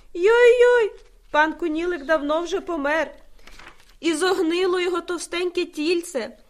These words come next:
а душенька пішла собі далі. А глянь, які сережки він мені подарував!»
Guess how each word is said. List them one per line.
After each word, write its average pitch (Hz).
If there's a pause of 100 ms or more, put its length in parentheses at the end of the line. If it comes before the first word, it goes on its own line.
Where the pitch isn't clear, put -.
а 294
душенька 392
пішла 330
собі 311
далі. 240 (520)
А 403 (120)
глянь, 381
які 302
сережки 381
він 285
мені 269
подарував!» 240